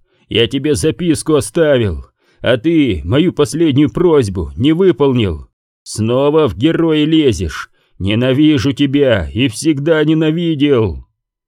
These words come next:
«Нет, нет, нет, он врёт. Он сам не соображает, что говорит». Но разве не врёт себе Томас?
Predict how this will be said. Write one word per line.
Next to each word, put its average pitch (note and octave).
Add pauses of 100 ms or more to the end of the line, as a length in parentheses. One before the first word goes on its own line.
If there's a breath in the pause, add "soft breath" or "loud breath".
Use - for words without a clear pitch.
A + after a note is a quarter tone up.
(460)
«Нет, G#2
нет, A#2+
нет, C3+
он C3
врёт. C#3 (300)
Он A#2
сам A#2
не A2+
соображает, A#2
что -
говорит». B2+ (640)
Но F2+
разве G#2
не G2+
врёт C3+
себе C#3
Томас? C3+